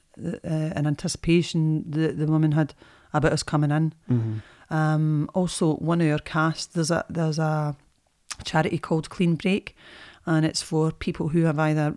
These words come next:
Speaker 1: uh, ex-offenders or vulnerable and, and, and look like they're, they're going to offend, whatever sort of situation they're in, whether it's through addiction, it might be through domestic abuse, and they're starting to get into that kind of world.
Speaker 2: Mm-hmm.
Speaker 1: Um,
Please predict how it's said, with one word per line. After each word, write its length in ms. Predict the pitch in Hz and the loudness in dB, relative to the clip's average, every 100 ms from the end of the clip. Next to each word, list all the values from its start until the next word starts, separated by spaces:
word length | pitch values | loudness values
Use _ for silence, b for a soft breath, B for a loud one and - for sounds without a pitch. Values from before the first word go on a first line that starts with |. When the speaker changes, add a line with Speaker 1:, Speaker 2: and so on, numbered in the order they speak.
| - | -6
Speaker 1:
uh, 280 | - 151 151 156 | -4 -2 -2 -2
ex-offenders 760 | 180 202 - - 160 156 156 143 - | 0 0 -2 -2 -2 0 -2 -6 -4
or 280 | 151 151 147 B B B B - | -2 0 -2 B B B B -4
vulnerable 580 | 151 165 175 185 170 139 B B B - | 2 4 4 4 2 0 B B B -4
and, 420 | 156 143 139 - | 0 0 0 -2
and, 180 | 156 156 | -4 -2
and 260 | - 151 147 | 0 0 2
look 120 | 160 | 2
like 140 | 170 - | 0 0
they're, 140 | 160 - | -2 -4
they're 300 | - 170 165 | -8 -4 -4
going 240 | 160 160 156 | -2 0 2
to 80 | |
offend, 400 | 156 - 165 151 160 156 | 0 0 -2 -2 -4 -6
whatever 300 | - 143 160 | -6 -4 -4
sort 400 | 139 - - - | -6 -6 -6 -6
of 80 | - | -6
situation 600 | - 160 - 160 156 165 | -4 -4 -2 0 0 0
they're 100 | 160 | 0
in, 180 | 160 156 | 2 0
whether 160 | 151 | 0
it's 200 | 156 - | -2 -4
through 180 | - 165 | -4 -2
addiction, 500 | 156 170 - - 160 | 0 -2 -4 -4 -6
it 60 | 175 | -4
might 160 | 160 | -4
be 80 | 180 | -4
through 180 | 175 170 | -4 -4
domestic 440 | 160 165 156 - | 0 0 -2 -4
abuse, 380 | 160 143 165 - | -4 0 0 0
and 100 | 160 | -4
they're 60 | 156 | -4
starting 320 | - 156 - | -4 -4 -4
to 80 | - | -6
get 120 | 156 | -4
into 240 | 160 160 160 | -4 -4 -4
that 200 | 165 - | -4 -4
kind 220 | 180 160 | -4 -2
of 80 | 156 | 0
world. 300 | 165 185 - B | 0 0 -4 B
Speaker 2:
Mm-hmm. 260 | 139 120 117 120 B B - | 0 2 0 -6 B B -2
Speaker 1:
Um, 480 | 165 165 165 156 | 2 4 4 2